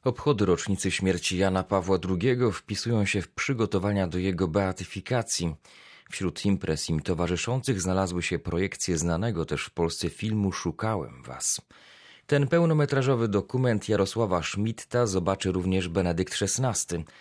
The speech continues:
Prywatną projekcję z udziałem twórców filmu zaplanowano w Watykanie na przyszłą sobotę.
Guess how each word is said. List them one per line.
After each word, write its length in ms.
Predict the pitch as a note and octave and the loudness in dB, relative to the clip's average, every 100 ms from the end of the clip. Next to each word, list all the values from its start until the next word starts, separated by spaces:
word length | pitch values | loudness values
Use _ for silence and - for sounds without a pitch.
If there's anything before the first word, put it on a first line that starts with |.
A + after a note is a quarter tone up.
| - - - | -20 -20 -4
Prywatną 480 | E2 D#2 - D#2+ | 0 0 0 -4
projekcję 460 | D2+ E2+ E2+ - E2 | 0 2 2 0 -2
z 60 | D2+ | -2
udziałem 400 | D2 E2 D#2+ D2 | 0 2 2 0
twórców 460 | - F#2+ - D2+ | 0 -2 -2 -8
filmu 420 | - G#2 B2+ B2 | -4 -2 0 0
zaplanowano 680 | F2+ D#2 D2+ D#2 D2+ D#2 D2+ | 0 -2 0 0 0 0 0
w 120 | C#2+ | -2
Watykanie 640 | D#2 A#2 G#2+ - E2+ E2+ D#2+ | -2 -2 -4 -2 -2 -2 -2
na 160 | C#2+ | -2
przyszłą 500 | C#2 - C#2 - C2 | -4 -8 -6 -6 -8
sobotę. 540 | - B2 B1 - C2 | -6 -8 -8 -12 -16